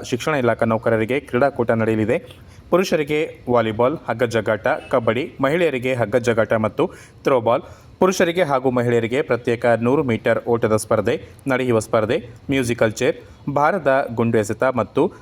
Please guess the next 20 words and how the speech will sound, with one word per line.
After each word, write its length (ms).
ವಿಷದ 280
ಚೆಂಡು 300
ಸ್ಪರ್ಧೆಯನ್ನು 600
ಆಯೋಜಿಸಲಾಗಿದೆ. 880
ನಂತರ 320
ಸಾಂಸ್ಕೃತಿಕ 640
ಸ್ಪರ್ಧೆ 400
ನಡೆಯಲಿದ್ದು, 560
ಜನಪದ 420
ನೃತ್ಯ 500
ಹತ್ತು 300
ಜನಕ್ಕೆ 380
ಮೀರದಂತೆ 580
ಗುಂಪಾಗಿ, 600
ಸಿನಿಮಾ 360
ಹಾಡಿಗೆ 720
ನೃತ್ಯ 500
ಹತ್ತು 180
ಜನಕ್ಕೆ 360
ಮೀರದಂತೆ, 720